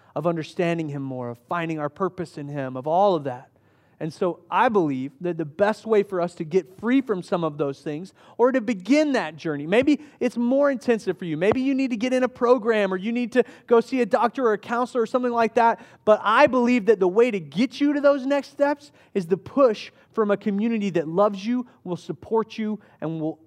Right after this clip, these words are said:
help you go through it. Join a life group. Join a life group if, if, if you feel like it's time for you to move forward from these things. James five six says,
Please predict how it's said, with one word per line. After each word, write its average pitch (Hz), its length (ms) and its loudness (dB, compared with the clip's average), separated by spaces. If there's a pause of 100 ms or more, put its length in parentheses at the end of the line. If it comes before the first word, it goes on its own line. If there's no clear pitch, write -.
help - 360 -4
you 185 200 -4
go 160 200 0
through 139 280 -8
it. 110 140 -16 (800)
Join 196 240 -2
a 196 60 0
life 170 280 -4
group. 120 240 -20 (640)
Join 208 260 0
a 208 80 2
life 180 300 -2
group 160 180 -4
if, 170 240 -2
if, 175 160 0 (400)
if 165 160 -4
you 226 160 4
feel 240 220 2
like 220 240 0
it's 208 160 -2
time 226 320 -4
for 226 100 -8
you 214 140 0
to 196 80 0
move 202 300 -2
forward 202 440 0
from 170 240 -4
these 156 160 -6
things. 151 260 -8
James 214 300 -2
five 220 260 -2
six - 280 -2
says, 180 240 0